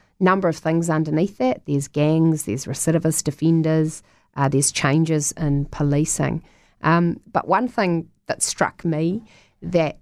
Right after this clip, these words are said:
really could help when it keeps, uh, when it comes to keeping officers safe is just dealing with some of the meth issues in our communities, because I'm sure that sometimes these really aggressive incidents are where someone is high on drugs.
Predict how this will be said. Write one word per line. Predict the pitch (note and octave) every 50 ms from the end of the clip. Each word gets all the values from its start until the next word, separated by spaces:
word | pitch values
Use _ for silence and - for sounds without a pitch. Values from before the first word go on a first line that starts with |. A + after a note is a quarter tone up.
| _ _
really | - F3+ F#3 F#3 E3 D3+
could | D3+ - F3+ E3
help | C#3 - - A#3 - - -
when | E3+ D#3+
it | - -
keeps, | - - E3 - - - - - -
uh, | E3+ D#3+ D#3 -
when | - D#3 D#3
it | -
comes | - - F3 E3+ -
to | -
keeping | D#3 - F3 E3+ F3 E3 D#3+
officers | E3 F#3+ F#3+ F3 - E3+ E3
safe | - - G3+ A3 B3+ C4 - - -
is | - C4+ F3+ - - - _ _ _ _ _ _
just | - G#3 G3+ -
dealing | - G3 F#3 G3+ G#3 G#3
with | G3+ F#3 F3+
some | - - E3
of | E3 E3
the | D#3+
meth | D3+ C#3+ C3 C3 C#3 - - _ _ _ _ -
issues | - D3+ - - D3+ C3+ B2+ C#3 - - -
in | - D3 D3
our | C#3 C#3 C#3
communities, | - - D3 C#3+ C#3 C3+ C3+ B2+ C3 C3 C3+ - - - - -
because | D3+ - - - D3+ C#3+ C#3+ -
I'm | D#3+ D#3 D#3 E3
sure | E3 - - E3+ D#3 D3+ D3+
that | D3+ D3 -
sometimes | - - D#3 D3+ D3+ - - D3 C#3+ C#3+ C#3 -
these | - C#3 C3+ C#3 C#3 - -
really | - D#3+ D#3+ D#3+ E3 E3 E3+ D#3+ D3+
aggressive | D3 C#3+ - E3+ E3 - E3+ E3
incidents | E3+ E3 - B3 A#3+ C4+ D4 - -
are | - D3
where | C#3+ D3 C3+
someone | C#3+ - - C#3+ C3+ D3 C3 A#2
is | A2+ B2 -
high | - B2 C3+ C#3 C3+
on | C3 C3+ B2+
drugs. | - B2 A#2 A2+ A2+ - - - -